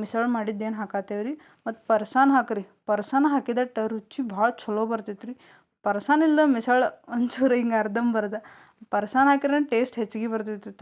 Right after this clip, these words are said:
ಅಷ್ಟು ಮಸ್ತ್ ಆಗ್ತೈತಿ. ಸಣ್ಣಂಗೆ ಹೆಚ್ಚಿದ ಉಳ್ಳಾಗಡ್ಡಿ ಮತ್ತು ಕೊತ್ತಂಬರಿ ಅಷ್ಟು ಹಾಕ್ರಿ. ಇದಕ್ಕೆ ಲಿಂಬಿಕಾಯಿ ಅಂತೂ ಬೇಕಾ ಬೇಕು, ಮಸ್ತ್ ಆಗ್ತೈತಿ. ಬ್ರೆಡ್ ಅಷ್ಟ ತಿಂದು ನೋಡ್ರಿ,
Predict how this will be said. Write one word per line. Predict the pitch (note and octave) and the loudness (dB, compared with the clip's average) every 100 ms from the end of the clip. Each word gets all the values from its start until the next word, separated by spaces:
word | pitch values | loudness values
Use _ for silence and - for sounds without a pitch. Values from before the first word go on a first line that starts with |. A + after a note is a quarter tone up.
| G#3 | -6
ಅಷ್ಟು | - A#3 | -6 -8
ಮಸ್ತ್ | G#3+ - G#3+ | -8 -8 -12
ಆಗ್ತೈತಿ. | G#3+ G#3 C#4 D#4 - _ _ | -10 -10 -8 -10 -16 _ _
ಸಣ್ಣಂಗೆ | A#3+ A#3+ C4 B3+ | -2 0 0 0
ಹೆಚ್ಚಿದ | B3 B3 A3 C4 D4+ - | -4 -6 -4 -2 -2 -4
ಉಳ್ಳಾಗಡ್ಡಿ | A3+ G#3+ A3 A3 A3+ | -2 2 2 0 -2
ಮತ್ತು | A3+ - | -6 -6
ಕೊತ್ತಂಬರಿ | G3 G#3+ G#3+ A3 | -4 -4 -2 -6
ಅಷ್ಟು | - G#3 | -6 -8
ಹಾಕ್ರಿ. | G3 G#3 A#3+ - - _ _ - | -6 -10 -10 -14 -20 _ _ -12
ಇದಕ್ಕೆ | G3+ G#3+ G#3 | -10 -8 -6
ಲಿಂಬಿಕಾಯಿ | G#3 A3 A#3 A3+ | -4 -4 -4 -4
ಅಂತೂ | A3+ A3 F#3+ | -4 -6 -6
ಬೇಕಾ | F#3+ A3 A3+ | -4 -2 -2
ಬೇಕು, | G#3+ G#3 G#3 G3 G3+ | -4 -8 -12 -10 -10
ಮಸ್ತ್ | G3+ - | -10 -10
ಆಗ್ತೈತಿ. | G3+ G3+ - - A#3+ G#3+ | -10 -10 -12 -14 -12 -6
ಬ್ರೆಡ್ | A3 A3 G3 G3 | -2 -2 -2 -6
ಅಷ್ಟ | - - - _ _ _ _ _ _ _ - _ _ - | -8 -14 -14 _ _ _ _ _ _ _ -20 _ _ -6
ತಿಂದು | A#3+ B3 A#3 | 0 0 0
ನೋಡ್ರಿ, | A3+ A3 A3+ | 0 0 -2